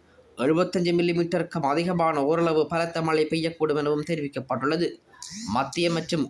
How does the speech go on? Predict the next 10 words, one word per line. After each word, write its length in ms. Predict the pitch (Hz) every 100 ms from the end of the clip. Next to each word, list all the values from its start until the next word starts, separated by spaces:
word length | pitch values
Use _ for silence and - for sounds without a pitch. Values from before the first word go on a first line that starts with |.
| 151
ஊவா 220 | 170 170
மாகாணங்களிலும் 760 | 165 170 175 156 120 117 135 190 - _ _ - - 165
அம்பாறை 400 | 226 294 262 240
மாவட்டத்திலும் 680 | 240 233 226 220 220 220 330 - - -
சில 220 | 185 208
இடங்களில் 420 | 208 202 208 254 - -
காலை 360 | - 170 185 202
வேளையில் 420 | 196 190 190 131 127
மூடுபனியுடன் 640 | 156 190 - 202 190 180
கூடிய 180 | 180 170